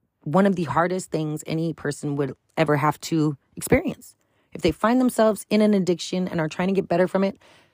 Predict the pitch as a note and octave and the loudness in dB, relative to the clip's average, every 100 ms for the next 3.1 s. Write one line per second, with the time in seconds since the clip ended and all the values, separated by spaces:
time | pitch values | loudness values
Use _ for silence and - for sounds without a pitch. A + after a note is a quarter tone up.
0 | _ _ F3+ F#3 - F#3+ E3 D#3 C#3+ C#3 | _ _ -2 0 0 0 2 0 -2 -4
1 | - B2+ - - - _ _ _ _ _ | -4 -6 -6 -8 -20 _ _ _ _ _
2 | _ _ _ _ _ _ _ - E3+ D#3+ | _ _ _ _ _ _ _ -6 -4 -2
3 | D3+ | -4